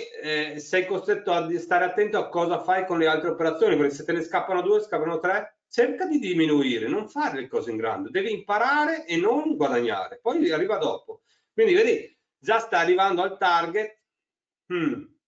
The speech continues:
bene, questa cosa è finita adesso, può scendere alle stelle, euro yen non ce l'abbiamo più, non ci interessa più, guardate, è arrivato dove doveva arrivare, al pivot,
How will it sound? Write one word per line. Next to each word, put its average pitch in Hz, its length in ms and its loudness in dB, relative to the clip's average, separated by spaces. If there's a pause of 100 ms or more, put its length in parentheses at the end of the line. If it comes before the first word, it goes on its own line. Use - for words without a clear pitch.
(100)
bene, 156 460 0
questa 247 340 0
cosa 208 260 2
è 208 60 -2
finita 202 500 0
adesso, 117 560 -8 (400)
può 202 180 2
scendere 226 460 4
alle 185 140 2
stelle, 175 420 0
euro 208 220 2
yen 208 180 2
non 175 160 0
ce - 80 -8
l'abbiamo 170 400 0
più, 185 140 0
non 180 180 2
ci 208 120 -4
interessa 202 580 -2
più, 202 340 0
guardate, 175 420 0
è 175 40 0
arrivato 208 340 0
dove 190 240 0
doveva 175 240 0
arrivare, 139 480 -2
al 156 100 -10
pivot, 143 420 -6